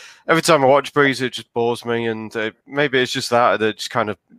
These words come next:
is making me lean that way. The same as me and Tim going for the Ravens, really, is that I, I just, I'm a Lamar Jackson fan. I know I shouldn't be,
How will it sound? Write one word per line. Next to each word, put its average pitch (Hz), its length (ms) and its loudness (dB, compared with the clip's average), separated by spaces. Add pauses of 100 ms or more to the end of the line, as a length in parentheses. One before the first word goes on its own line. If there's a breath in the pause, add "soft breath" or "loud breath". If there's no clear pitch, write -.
(120)
is 110 280 -6
making 117 300 -2
me 110 80 0
lean 113 280 -2
that 113 160 2
way. 113 240 2 (480 loud breath)
The 113 60 -12
same 135 340 2
as 120 160 0
me 123 140 2
and 113 100 0
Tim 120 220 -2
going 123 200 2
for 120 100 -6
the 120 60 0
Ravens, 120 400 0
really, 107 280 -2
is 110 180 -6
that 117 280 0
I, 110 140 -2 (400)
I 104 100 -2
just, - 280 -18 (380)
I'm 104 280 -4
a 107 180 0
Lamar 104 480 -2
Jackson 104 440 -4
fan. 98 220 0
I 98 80 -2
know 101 220 0
I 92 40 -4
shouldn't 104 320 -12
be, 110 200 -2